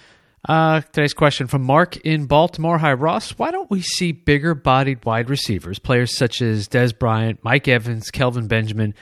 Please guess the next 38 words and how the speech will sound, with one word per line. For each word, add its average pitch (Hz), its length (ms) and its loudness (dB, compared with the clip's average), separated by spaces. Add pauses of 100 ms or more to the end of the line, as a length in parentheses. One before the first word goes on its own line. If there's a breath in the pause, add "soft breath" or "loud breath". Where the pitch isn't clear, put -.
(440 loud breath)
transition 151 580 2
to 139 80 -2
tight 143 360 2
end 98 300 0 (160)
in 104 80 -8
the 98 120 -6
latter 104 240 -2
part 107 240 -2
of 98 60 -8
their 98 140 -4
career?" 120 500 -2 (400 soft breath)
While 131 160 -2
they 127 300 2
may 123 260 0
no 123 200 2
longer 156 280 2
have 143 220 2
that 120 180 0
speed 135 400 0
to 117 80 -8
match 113 340 0
up 113 200 0
outside 107 500 -2
versus 104 240 -6
a 85 60 -10
corner, 214 380 -2
they 120 140 0
would 185 380 -2
match 107 260 -4
up 101 120 -6
favorably 117 520 -2
against 117 320 -4
a 113 60 -2
linebacker 110 600 -2
or 120 260 -4
a 92 40 -6
nickel 101 280 -8
corner 110 480 -6